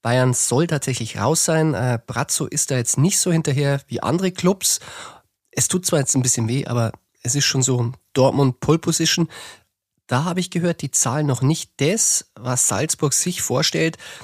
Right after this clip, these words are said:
Deshalb ist, äh, R B Leipzig tatsächlich auch noch mit dran. Spieler, die von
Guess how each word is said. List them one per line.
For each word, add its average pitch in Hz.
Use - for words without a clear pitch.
Deshalb 135
ist, -
äh, 113
R 160
B 180
Leipzig 151
tatsächlich 156
auch 175
noch 123
mit -
dran. 113
Spieler, 180
die 151
von 120